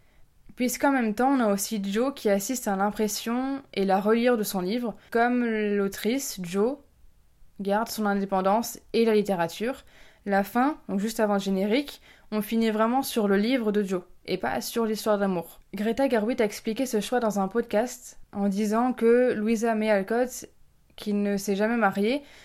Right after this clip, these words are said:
était convaincue qu'elle devait marier Joe pour vendre le livre, mais elle ne voulait pas ça pour son héroïne. La réalisatrice explique donc que, cent cinquante ans plus tard, elle voulait donner à Joe une fin qu'elle aurait aimée. Greta Gerwig a même été félicitée par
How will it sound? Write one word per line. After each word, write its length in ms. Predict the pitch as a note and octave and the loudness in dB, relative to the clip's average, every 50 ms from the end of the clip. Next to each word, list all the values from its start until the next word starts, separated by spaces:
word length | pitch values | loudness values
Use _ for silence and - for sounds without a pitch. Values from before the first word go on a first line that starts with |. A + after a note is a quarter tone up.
| - - | -10 -4
était 240 | G3+ G3+ G3 A3 G#3+ | -2 0 2 2 0
convaincue 480 | A3 B3 A3+ A#3+ A3+ A3 G#3+ - C#4 C4+ | 0 -2 -2 -2 -2 -2 -2 -4 -2 0
qu'elle 160 | B3+ G#3+ F#3+ | 0 0 0
devait 220 | G#3 G3+ G#3 G#3+ | 2 2 2 2
marier 360 | G#3+ G#3+ A3 A3+ A#3 A3+ G#3+ F#3 | 2 2 2 2 2 0 0 0
Joe 240 | F3 G3 A#3+ B3+ B3+ | 0 -2 -2 -2 -2
pour 200 | - G#3 F#3 G3 | -4 -6 -4 -2
vendre 220 | G3 A3+ A3 A3 | -2 0 2 2
le 40 | G#3+ | 2
livre, 360 | G#3 F#3+ F#3 F3+ F3 - F#3+ | 2 0 -2 -4 -4 -6 -4
mais 120 | F#3+ F#3+ | -2 0
elle 60 | F#3+ G3 | 2 2
ne 100 | G3+ G3 | 2 0
voulait 240 | F#3 F#3+ G3+ G3 | 0 0 0 0
pas 160 | G3 A#3 A#3 A3+ | 0 0 -2 -2
ça 160 | - A#3 A3+ | 0 -2 -2
pour 200 | A3+ A3 G#3 G3+ | -2 -4 -6 -4
son 120 | - G3+ | -2 0
héroïne. 440 | G3 G3 G3 G3+ G3 F#3 E3+ F3 G3 - _ - - - - - - - - _ - - - - - _ | 0 2 2 2 0 -2 -2 -6 -10 -16 _ -20 -20 -20 -20 -20 -20 -20 -20 _ -20 -20 -20 -20 -14 _
La 140 | G3+ G3 G#3+ | -2 0 2
réalisatrice 760 | G3+ G#3+ A3 A3 G#3 A3 A3 G#3+ G#3 G#3+ - C4+ C#4 C#4 | 4 4 2 2 2 2 2 0 0 0 -2 -2 0 0
explique 440 | A#3+ G#3 - - - A3+ A3 G#3+ - | 0 -2 -2 -4 -4 -4 -4 -4 -4
donc 380 | F#3+ A3 A#3 B3+ C#4 C4+ C4+ - | -2 -2 0 0 0 -2 -2 -4
que, 340 | - A#3 A3+ A#3+ B3+ B3+ - | 0 2 4 4 4 2 -2
cent 220 | - - - A#3 A3+ | -6 -8 -6 -6 -2
cinquante 320 | G#3 A#3+ A3 A3+ A3 G#3 | -2 -2 -2 -2 -4 -2
ans 100 | G#3 G3+ | -4 -4
plus 160 | G3+ G3+ G3+ | -2 -4 -4
tard, 300 | G3 G3 G3+ A3 B3 A3 | 0 2 2 2 2 2
elle 120 | G#3+ F#3+ F#3+ | 2 2 0
voulait 280 | F3+ F#3+ G3+ G#3+ A3 | 0 2 4 4 4
donner 400 | G3 G3 G3+ G3 G3+ G#3 A3 A#3 | 4 4 2 2 4 2 2 2
à 180 | A3+ G3 F3 F3 | 2 2 0 -2
Joe 380 | E3 E3 G3 G#3 A#3+ C4 C4+ - | -2 0 2 2 2 2 0 -2
une 180 | - G3 G3 F#3+ | -2 -2 -2 -2
fin 340 | - - G#3+ A3 A3+ A#3 - G3 | 0 0 0 0 0 -2 -6 -4
qu'elle 120 | - G#3 F#3+ | -2 0 0
aurait 220 | F#3+ G3 G#3+ G#3+ | 2 2 2 2
aimée. 240 | G#3 F#3+ F3 - - - _ - - | 2 0 -2 -4 -10 -16 _ -18 -12
Greta 460 | - F#3+ G3+ G3+ G#3 G#3 G#3 B3 B3 A3+ | -8 -6 -2 -2 -2 0 0 0 0 2
Gerwig 400 | A3 G#3 F#3+ G#3 A#3+ B3+ B3 A3 | 0 0 2 2 0 2 2 2
a 60 | G3+ | 2
même 200 | G3+ G#3+ A3+ A#3 | 2 2 2 0
été 200 | A3 G#3 G#3 G3 | 0 0 -2 -2
félicitée 540 | - G#3+ G#3+ G#3+ G#3 - G3 - A#3 A#3+ B3 | 0 0 -2 -2 -2 -6 -4 -2 -2 -2 0
par 420 | - G#3 G#3 G#3 G#3+ G#3+ - G3+ | 2 2 2 2 2 0 -4 -10